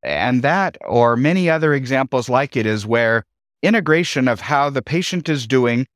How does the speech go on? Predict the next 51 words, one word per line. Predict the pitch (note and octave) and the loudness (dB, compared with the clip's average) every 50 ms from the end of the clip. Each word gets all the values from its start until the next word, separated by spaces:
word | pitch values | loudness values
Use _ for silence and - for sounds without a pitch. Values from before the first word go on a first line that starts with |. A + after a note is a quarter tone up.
| _ _ _ | _ _ _
with | G#2+ A#2 B2+ B2 G#2+ A2+ | 0 0 0 0 0 0
both | A2+ C3+ C#3 C#3 - - | 2 2 2 2 0 -2
what | C#3+ C#3 - - | -2 -2 -2 -2
the | C3+ | -6
primary | A2+ - C#3+ C#3 C#3+ C#3 C3 B2 A#2+ A2+ | -4 -2 -2 0 0 0 0 0 -2 -2
care | - D3+ E3 E3+ F3 D#3 | -2 0 2 2 2 2
or | F#2+ A2 | 0 0
referring | G#2+ G#2+ G#2+ G2+ - G3 G3 G3 G3 F3 | -2 -2 -4 -2 0 0 0 0 0 -2
physician | - F3 D#3 E3 E3 - - D#3+ D3+ D3+ | -4 -6 -4 -4 -6 -6 -4 -4 -2 0
might | D3+ C#3+ C#3+ F#2 | 0 0 -2 -2
know | G#2 C#3+ C#3+ C#3+ C#3+ C#3 C3+ _ _ _ _ - - - | -2 0 0 2 2 0 -2 _ _ _ _ -20 -12 -6
and | - A#2 A#2+ A#2+ A#2 A2 | -4 -2 -2 -2 -2 -2
be | A#2 A#2+ | -4 -2
managing | B2 C3 C3+ C#3 C#3 C3+ B2 C3+ C3 B2+ B2 B2 - _ _ _ - | -2 0 0 0 -2 -2 -2 -4 -2 -2 -2 -4 -6 _ _ _ -8
in | - G2+ A2 | -6 -6 -4
terms | G2+ - B2 A#2 A#2 G#2+ | -2 -2 -2 -2 -2 -4
of | A2 F2+ | -6 -8
comorbidities, | - - B2+ B2 B2 A#2 A2+ C3+ D3+ D3+ D3 C#3+ C#3 C#3 B2+ | -6 -4 -2 0 0 0 0 0 0 0 0 0 0 0 -2
as | C3 A2+ G#2 | -4 -6 -2
well | A#2 B2 A#2 A#2+ | 0 0 0 0
as | A#2 A2+ A2+ | 0 -2 -4
what | A#2 G#2 | -4 -4
a | G2+ | -4
specialist | F#2+ - - - C#3 C#3 - - C#3 C3 B2 - | -4 -6 -4 -4 -4 -4 -2 -2 -2 -2 -2 -2
like | - A#2 - - | -4 -6 -4 -4
a | |
rheumatologist | G2 G#2 G#2+ G2+ G2 F#2+ - - C#3+ D#3+ E3+ D#3+ D3+ D3+ D3+ C3 - | -4 -2 0 -2 -2 -2 -2 0 0 2 2 2 0 -2 -4 -4 -2
might | C#3+ C3+ A2+ G#2 | -2 -2 -2 -2
be | B2 B2 | -4 -4
managing. | A#2 A#2+ B2 B2 B2 A#2+ A#2+ A#2+ B2 A2+ A2+ G#2+ _ _ - - _ - | -2 -2 -2 -2 -2 -4 -2 -2 -4 -4 -4 -6 _ _ -20 -20 _ -12
Having | - - D3+ E3 F3 F#3 F#3+ F#3 F3+ | -6 -2 -2 -2 0 0 -2 -2 -2
a | A#2 | -2
digital | B2+ B2 C#3+ C#3 D3 D3 C#3+ C#3+ C#3 | -2 -2 -2 -2 -2 0 0 0 0
data | B2+ C3 B2+ C3+ C#3+ C#3 | 0 0 0 0 0 -2
stream | - - - D3 C#3 C#3 C3+ C3+ C#3 - - - - | -4 -2 0 0 2 2 2 0 -2 -4 -8 -14 -8
interspersed | - B2+ C#3 D#3 D3 - - - C#3+ C#3 C3+ C3 - - - | -4 -2 0 0 -2 -2 -4 0 0 2 2 0 -2 -4 -4
with | A#2 A2 - | -4 -4 -4
the | G2+ G#2+ | -4 -6
serum | G2+ - - D3+ D3+ D3 C#3+ | -4 -2 0 2 2 4 4
uric | C#3+ C#3 C3+ B2 - | 2 2 2 2 0
acid | C3+ B2+ C3 C3 - - C3+ B2 A#2 | 0 0 0 -2 -2 -6 -4 -2 -2
that | F#2 - | -2 0
might | G2 B2 B2+ - | 0 -2 -2 -2
be | B2 C3 B2+ | -6 -6 -4
drawn | B2 C3 B2+ B2 B2 | 0 0 2 2 2
at | B2 A#2+ - | 0 -2 -6
the | - F#2 | -8 -10
primary | - A#2+ A2 G#2+ A2 G2+ G2 G2+ | -6 -4 -2 -2 0 -2 -2 -2
care | - - F3 E3 | -2 0 0 0
doc's | D#3 D#3 D3 D3 - - | 2 0 -2 -2 -2 -2
office, | D3 C3+ C3+ - C#3+ C3+ - | -2 -2 0 -2 -6 -6 -6